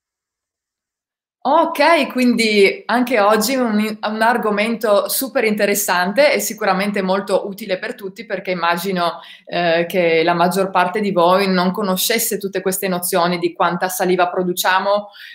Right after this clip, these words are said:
eh, a cosa serve e, e così via. Quindi, eh, spero di,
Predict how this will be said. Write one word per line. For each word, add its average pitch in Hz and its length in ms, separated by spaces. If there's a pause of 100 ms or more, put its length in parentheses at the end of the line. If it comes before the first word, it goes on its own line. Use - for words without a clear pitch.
eh, 180 140
a 202 180
cosa 202 320
serve 190 720
e, 185 240
e 190 80
così 196 300
via. 156 280
Quindi, 190 560 (240)
eh, 165 380
spero 202 360
di, 185 560